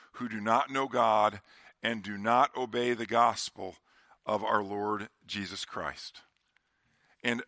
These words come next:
so many times we think, "How could he do that? We wouldn't do that.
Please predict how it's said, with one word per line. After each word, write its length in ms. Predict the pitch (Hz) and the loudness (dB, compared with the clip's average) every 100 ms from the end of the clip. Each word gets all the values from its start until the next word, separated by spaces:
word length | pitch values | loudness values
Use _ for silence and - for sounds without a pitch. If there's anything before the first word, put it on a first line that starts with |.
| - | -8
so 320 | - - 180 | -4 0 0
many 200 | 185 170 | 0 -2
times 440 | - 143 135 110 | 0 2 2 0
we 100 | 107 | -6
think, 340 | 113 - 113 - _ _ _ _ _ _ _ _ _ _ _ _ | -10 -8 -10 -12 _ _ _ _ _ _ _ _ _ _ _ _
"How 180 | - 156 | -10 -8
could 160 | - 123 | -8 -12
he 80 | |
do 140 | 110 110 | -12 -14
that? 300 | - - - - - _ _ _ _ _ _ _ _ _ _ | -12 -12 -14 -20 -20 _ _ _ _ _ _ _ _ _ _
We 260 | 139 208 214 | -2 0 0
wouldn't 400 | 160 170 165 123 | -2 -6 -6 -12
do 160 | 139 | -10
that. 380 | 120 87 - - | -8 -10 -12 -16